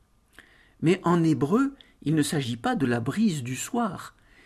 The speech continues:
il s'agit du souffle du jour. Et le mot souffle ici n'a rien d'anodin, puisque c'est lui qui désigne l'Esprit, l'Esprit Saint. La Ruach,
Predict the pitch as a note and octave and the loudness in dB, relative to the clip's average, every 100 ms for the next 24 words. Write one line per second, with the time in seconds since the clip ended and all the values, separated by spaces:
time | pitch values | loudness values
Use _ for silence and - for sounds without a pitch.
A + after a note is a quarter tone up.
0 | - - G3 F#3+ - D3+ D#3 A3+ G#3+ A2+ | -14 -2 0 0 -2 -2 0 -2 -2 -6
1 | A2 - - D4 C#4 - D#3 C3+ B2+ A#2 | -6 -6 4 6 6 2 0 0 -2 -6
2 | A#2+ B2+ A2+ A2 - - - _ _ _ | -6 -6 -6 -6 -10 -18 -20 _ _ _
3 | _ - - - _ C3+ C#3 D#3 C#3+ A#2+ | _ -20 -20 -20 _ 2 2 4 2 2
4 | - - C4+ C#4+ - B2 - C3+ A#2 - | -6 0 4 4 2 -6 -4 -8 -6 -2
5 | A3+ D3 A2+ A2+ F3+ D#3 C3+ A#2 G#2+ G#2+ | 0 2 0 0 0 0 0 -2 -2 -6
6 | F3 - _ _ _ - - - D3+ - | -8 -14 _ _ _ -20 -20 -8 -6 -4
7 | - C3 D3 C3+ D#3+ A3+ C#3 B2+ B2+ C#3+ | -4 -2 0 0 0 -2 2 4 4 2
8 | F3+ B2+ A2 D3 - - - D3 B2+ _ | 0 0 0 -2 -2 -6 -12 -18 -18 _
9 | _ _ - C#3+ D3+ - - C3 - C#3 | _ _ 0 0 0 -4 -10 -6 -6 -6
10 | A#2 - _ _ _ _ - - - - | -10 -14 _ _ _ _ -20 -20 -20 -2
11 | C#3 C#3+ A#2+ C#3 G3+ F3+ D3+ - - | 4 4 4 6 6 6 4 -4 -12